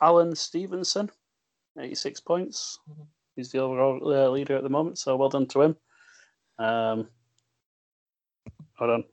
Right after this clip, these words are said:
screen's gone funny. There we go. Uh, overall, none of us in the top ten, which is just brilliant. Uh, I'm fifteenth,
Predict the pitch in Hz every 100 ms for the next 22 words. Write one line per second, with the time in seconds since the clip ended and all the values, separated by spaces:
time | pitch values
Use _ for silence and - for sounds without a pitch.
0 | _ - - 110 107 107 110 120 113 -
1 | - 117 104 107 - - - - - _
2 | 131 131 131 131 131 131 139 175 165 165
3 | 170 170 170 165 165 160 - - _ 165
4 | 175 170 156 143 135 131 - 120 - 135
5 | 135 135 _ _ - 107 - - - _
6 | _ _ - 120 123 123 117 123 _ _
7 | _ _ - - _ - 110 113 113 139
8 | 127 - 139 - 143 143 139 135 127 -